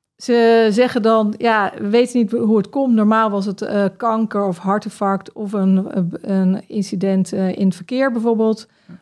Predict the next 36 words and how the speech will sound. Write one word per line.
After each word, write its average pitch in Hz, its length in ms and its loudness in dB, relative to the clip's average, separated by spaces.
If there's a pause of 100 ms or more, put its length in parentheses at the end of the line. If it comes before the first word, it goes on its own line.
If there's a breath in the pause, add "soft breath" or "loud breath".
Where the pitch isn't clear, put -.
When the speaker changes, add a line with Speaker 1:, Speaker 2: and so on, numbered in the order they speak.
(120 loud breath)
Speaker 1:
Of 196 240 -10
een 190 140 2
drugsoverdosis. 202 1200 -2
Maar 214 100 -8
nu, 240 460 0 (120)
eh, 208 460 -2
gaat - 360 -4
iedereen 220 360 2
dood 208 340 2
aan 208 180 0
een 202 160 -2
onbekende 240 580 0
doodsoorzaak. 208 1000 0
En 208 200 -4
dokter 208 280 -2
McCullough 202 380 0
zegt, 196 360 -2
"Ik 233 160 -8
weet 226 240 0
de 208 60 -4
doodsoorzaak 208 1000 -2
wel. 202 260 0
Dat 220 220 -2
is 196 440 -4
namelijk 196 260 -8
het 175 240 -10
covid 208 240 -10
negentien 247 380 -2
vaccin." 190 560 -8
Speaker 2:
Datgene 175 360 -4
wat 175 120 -4
eigenlijk 165 200 -2
niet 175 120 2
benoemd 202 220 2
mag 151 100 -2
worden. 131 360 -8